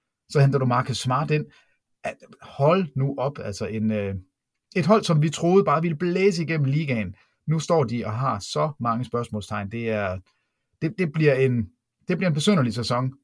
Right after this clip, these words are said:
men jeg tror, Desmond Bane kommer til at nyde godt af det. Hans tal kommer til at stikke af, og så tror jeg, at vi kan få lov til, jeg kan sidde og nyde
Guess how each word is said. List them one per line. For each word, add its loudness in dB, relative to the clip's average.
men 0
jeg -2
tror, 2
Desmond -2
Bane 4
kommer -2
til -2
at 2
nyde 2
godt 0
af 0
det. -6
Hans -2
tal 0
kommer -4
til -6
at -2
stikke -4
af, 0
og -10
så -6
tror 2
jeg, -2
at -10
vi -6
kan -8
få -8
lov 0
til, -6
jeg 0
kan 0
sidde -2
og 2
nyde 4